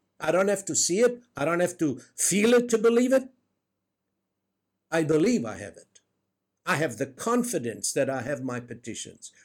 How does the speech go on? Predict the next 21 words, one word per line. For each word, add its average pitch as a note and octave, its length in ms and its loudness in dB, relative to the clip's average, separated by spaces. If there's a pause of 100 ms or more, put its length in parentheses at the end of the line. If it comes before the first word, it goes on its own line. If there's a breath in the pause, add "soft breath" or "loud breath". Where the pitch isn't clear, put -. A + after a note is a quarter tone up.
Why? D#3 480 -2 (320 loud breath)
Because D3 380 -4
he D3+ 100 -2
says, D3 360 0
"If C3+ 180 -8
you C3 160 -6
ask C#3 300 -6
anything F3+ 480 0 (200 loud breath)
that D3+ 200 0
it's D3 240 -2
in C#3+ 120 0
line E3 520 0
or C#3+ 180 0
in B2+ 140 -2
accordance G3 640 -2
with B2+ 180 -6
my A#2+ 200 -4
will, C3 360 -4 (280)
you B2+ 180 -4
have G#2+ 200 -6
it." - 260 -18